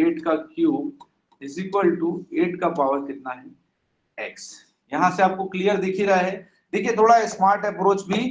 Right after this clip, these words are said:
लगाना सीखना पड़ेगा, क्योंकि हमने गवर्नमेंट एग्जाम निकालनी है, competitive exam निकालनी है, तो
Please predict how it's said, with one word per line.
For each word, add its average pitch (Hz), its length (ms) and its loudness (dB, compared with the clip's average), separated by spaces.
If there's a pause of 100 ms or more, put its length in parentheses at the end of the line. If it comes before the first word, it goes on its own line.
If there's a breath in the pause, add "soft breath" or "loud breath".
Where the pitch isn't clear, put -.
(400)
लगाना 156 480 0
सीखना 165 420 -2
पड़ेगा, 156 360 2
क्योंकि 151 300 -6
हमने 143 400 -2
गवर्नमेंट 151 1120 -2
एग्जाम 139 300 0
निकालनी 135 360 -2
है, 233 140 0
competitive 156 460 0
exam 147 380 2
निकालनी 143 380 2
है, 262 200 -2
तो - 520 -2